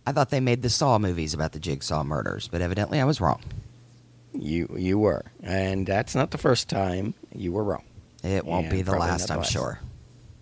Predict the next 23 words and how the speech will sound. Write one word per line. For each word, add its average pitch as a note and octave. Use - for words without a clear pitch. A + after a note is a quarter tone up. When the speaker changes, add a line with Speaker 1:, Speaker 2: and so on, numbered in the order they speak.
Speaker 2:
Probably D2
not. G2+
Okay, C#3+
so A#2+
we're C3+
gonna F#3
talk D#3
about G2+
the G#3
Jigsaw F#2
murders, F#2+
but A2
before B2
we D3+
do, A2+
let G#2+
me G#2+
remind G2
you F2+
that F2
we F2
are G#2
a, G2+